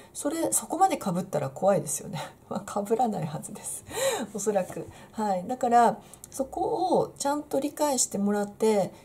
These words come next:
教室なんだけれども、習い事なんだけれども、人対人みたいな、あの、お付き合いができる状態を作っていくっていうのは、あの、とても大切なことになります。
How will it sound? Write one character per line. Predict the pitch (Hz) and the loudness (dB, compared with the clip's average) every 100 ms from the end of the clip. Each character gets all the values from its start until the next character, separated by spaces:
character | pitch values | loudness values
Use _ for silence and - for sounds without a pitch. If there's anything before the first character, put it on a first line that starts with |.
| - - | -20 -12
教 | - 370 403 | -4 -2 0
室 | - 381 | -2 -4
な | 370 349 | -6 -2
ん | |
だ | 202 | -2
け | 156 160 | -2 -6
れ | 156 | -6
ど | 156 | -2
も、 | 170 180 175 - - | 2 2 2 -10 -8
習 | 214 247 302 | -2 2 0
い | 320 | -2
事 | 330 320 | -8 -6
な | 320 330 | -8 -6
ん | 294 | -4
だ | 220 | -4
け | 180 | -2
れ | 170 | -4
ど | 165 | -4
も、 | 185 220 - - - | 0 2 0 -6 -18
人 | - 285 | -6 -4
対 | - 151 143 | 0 0 0
人 | - 180 - - - | -2 -2 -2 -8 -8
み | 277 | -2
た | 208 156 | -2 -2
い | |
な、 | 147 151 147 - - - | -2 -4 -6 -18 -18 -10
あ | 165 | -6
の、 | 151 | -6
お | 156 | -6
付 | - - | -6 0
き | 220 | 0
合 | |
い | 151 | 0
が | 151 143 | -2 -2
で | 208 | -6
き | 180 226 | -8 -6
る | 196 | -4
状 | 160 151 | -4 -6
態 | - 156 156 | -6 -4 -2
を | 185 151 143 | -2 -4 -6
作 | - | -10
っ | 190 | -10
て | - - | -10 -14
い | |
く | - 208 | -10 -10
っ | |
て | - - | -8 -4
い | 240 | 0
う | |
の | 220 | 0
は、 | 233 254 - - - | 4 4 4 -6 -14
あ | 175 | -10
の、 | 160 | -8
と | - | -8
て | 214 | -2
も | 240 269 202 - | 2 4 4 2
大 | - 185 | -6 -6
切 | - - 156 | -6 -8 -6
な | 143 - | -6 -8
こ | - | -10
と | 151 147 | -6 -6
に | 156 147 - | -6 -8 -4
な | 151 | -4
り | 160 | 0
ま | 151 170 | 0 0
す。 | - | -2